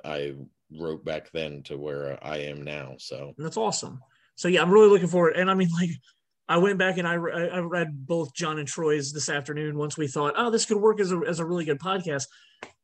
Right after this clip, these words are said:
Speaker 2: I, I mean, I'm very curious to see if any of Troy's answers hold up, 'cause literally I don't know anything of any of his answers. Like, he names movies that I've never heard of, and I consider myself a pretty good cinephile,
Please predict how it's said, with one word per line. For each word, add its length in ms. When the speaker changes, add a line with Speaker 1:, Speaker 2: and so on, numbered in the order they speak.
Speaker 2:
I, 300
I 80
mean, 240
I'm 560
very 360
curious 440
to 80
see 220
if 100
any 220
of 100
Troy's 380
answers 420
hold 240
up, 180
'cause 160
literally 320
I 80
don't 140
know 140
anything 580
of 220
any 160
of 100
his 160
answers. 440
Like, 100
he 100
names 320
movies 380
that 80
I've 160
never 260
heard 240
of, 180
and 120
I 60
consider 360
myself 380
a 80
pretty 340
good 220
cinephile, 800